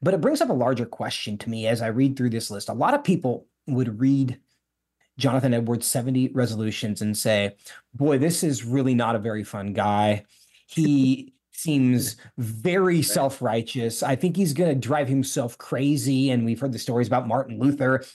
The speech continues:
Speaker 1: actually kind of driving himself crazy, just trying to, you know, please God, as Martin Luther certainly fell into that trap. Uh, but that's a trap a lot of us kind of have the ability to fall into, where we're so focused on doing the right thing that we drive ourselves crazy.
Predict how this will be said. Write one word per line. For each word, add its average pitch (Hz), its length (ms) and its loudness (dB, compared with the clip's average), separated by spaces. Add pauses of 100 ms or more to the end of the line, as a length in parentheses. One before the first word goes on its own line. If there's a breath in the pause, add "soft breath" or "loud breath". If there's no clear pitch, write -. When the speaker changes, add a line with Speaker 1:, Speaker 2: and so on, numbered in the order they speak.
Speaker 1:
actually 143 360 -2
kind 135 180 0
of 123 80 0
driving 127 320 2
himself 123 340 0
crazy, 123 380 -2
just 131 240 0
trying 131 280 2
to, 107 200 -2 (380 loud breath)
you 127 120 2
know, 117 320 2 (420 loud breath)
please 156 360 4
God, 113 760 -2 (280 loud breath)
as 113 520 -2
Martin 123 380 2
Luther 147 220 2
certainly 117 320 -6
fell 113 180 -4
into 107 140 -2
that 101 200 -4
trap. 113 480 -2 (280 loud breath)
Uh, 135 80 0
but 131 200 0
that's 147 200 2
a 175 40 -4
trap 180 220 0
a 180 40 -2
lot 170 180 -4
of 131 100 0
us - 240 -4 (160)
kind 131 180 0
of 123 260 -2
have 139 360 -2
the 117 140 0
ability 165 500 0
to 98 80 -6
fall 92 300 -10
into, 98 340 -8
where 120 220 0
we're 123 160 -2
so 165 280 0
focused 156 520 -4
on 123 140 -2
doing 139 340 2
the 120 80 -2
right 120 240 -2
thing 127 260 -2
that 113 80 -4
we 113 140 -6
drive 117 240 2
ourselves 110 340 -4
crazy. 113 540 -4